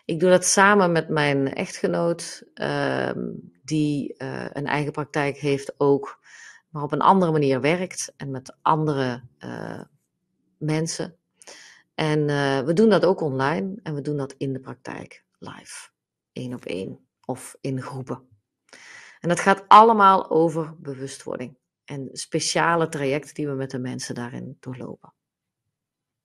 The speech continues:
De vorige, eh, masterclass van gisteren begon ik met, ehm, een aantal waarschuwingen die je hebt gekregen, maar die je in de wind hebt geslagen. En dat klinkt heel negatief.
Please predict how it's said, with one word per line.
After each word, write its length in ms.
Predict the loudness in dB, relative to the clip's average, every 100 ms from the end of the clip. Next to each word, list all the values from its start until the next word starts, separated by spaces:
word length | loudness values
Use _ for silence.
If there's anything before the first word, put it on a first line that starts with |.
| _ _ _ _ _ _ _ _ _ -20 -20 -20 -20 -20 -20 -20 -20 -20 -20 -20 _ _ _ _ _ _
De 140 | -2 6
vorige, 720 | 8 10 10 10 10 8 2
eh, 560 | 0 2 2 2 -2 -10 _ _
masterclass 640 | -6 -6 -4 -6 -4 -4 -4
van 140 | -6
gisteren 400 | -4 -6 -6 -6
begon 280 | -6 -6 -6
ik 160 | -6
met, 440 | -6 -6 -8 -10 -10
ehm, 540 | -8 -6 -6 -4 -6 -8 -14 _ _ _ _ -16
een 260 | -14 -10
aantal 420 | -8 -6 -6 -6 0
waarschuwingen 760 | 0 0 -4 -6 -4 -4 -8
die 180 | -10 -8
je 60 | -8
hebt 260 | -10 -12
gekregen, 800 | -12 -12 -10 -10 -10 -12 -14 -18 _
maar 180 | -10 -4
die 160 | -2
je 100 | -2
in 140 | -2 -6
de 80 |
wind 220 | -6 -8 -8
hebt 160 | -14
geslagen. 580 | -12 -10 -8 -10 -10 -18 _ _ _ -20 -20 -20 _ _ -6
En 140 | -4
dat 120 | -4
klinkt 300 | 2 2 4
heel 180 | 4 4
negatief. 720 | 2 -2 -6 -8 -8 -12 -20